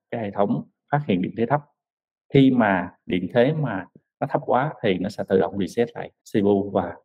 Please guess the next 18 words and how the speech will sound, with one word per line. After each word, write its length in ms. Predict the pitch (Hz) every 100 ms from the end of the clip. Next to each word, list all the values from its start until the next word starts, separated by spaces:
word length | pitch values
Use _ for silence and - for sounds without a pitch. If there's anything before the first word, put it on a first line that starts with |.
| _
cả 200 | 82 87 -
cái 220 | 107 110 -
con 180 | 101
vi 60 | 98
điều 100 | 98
khiển. 180 | 101 113 - _ _ _ _ _ _ _ _ _ -
Cái 60 | 143
điện 160 | 117 120
thế 120 | 147
cung 160 | 151 147
cấp 140 | 175 - _ _ _ _
cho 300 | 131 127 123
cái 80 | 120
con 160 | 123
vi 60 | 117
điều 100 | 104
khiển 140 | 101 131
này, 200 | 107